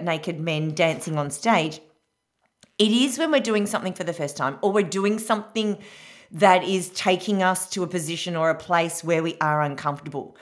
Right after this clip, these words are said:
But my views are, as I said, bring it on, because if we wait until we're ready, which, by the way, is something that a lot of people do, women in particular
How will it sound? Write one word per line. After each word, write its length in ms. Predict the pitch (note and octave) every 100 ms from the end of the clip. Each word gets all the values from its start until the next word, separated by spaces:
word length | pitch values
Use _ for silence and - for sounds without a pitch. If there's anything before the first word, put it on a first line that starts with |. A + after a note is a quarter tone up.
| - - - _
But 180 | G#3+ G#3+
my 440 | G3+ G#3 A#3 C#4+
views 360 | G#3+ A3 G#3+ F3
are, 220 | F3+ E3
as 160 | F3 E3
I 120 | F3
said, 320 | D#3+ F3 D#3+ - -
bring 500 | D3 E3 G3 A3+ B3
it 140 | G#3+
on, 420 | F3+ D#3+ B2 A2+ - - _ _
because 800 | - G#3+ F#3 G3+ G3 G3 G3 - - _ _
if 300 | A#3+ D#4+ -
we 220 | B3+ F4+
wait 540 | E4 A3 G#3 F3 E3 D#3+ -
until 540 | G3 F#3+ - A3 G3+
we're 220 | G3 G3
ready, 520 | F3+ D#3 F3 D3 C#3 -
which, 500 | D#3 F#3 B3 A#3 -
by 160 | C4+ C4+
the 100 | B3+
way, 240 | A3+ G#3
is 140 | G#3
something 460 | G#3 F#3+ - F#3 F3+
that 200 | F3+ F3 -
a 120 | E3+
lot 500 | F3 E3+ E3+ F3+ F#3
of 300 | F#3+ E3+ -
people 280 | G3+ F3 F3
do, 160 | E3+ - - -
women 340 | F3+ A#3 D4+ E4
in 120 | E4+
particular 680 | E4+ A3+ B3+ - G3+ C#3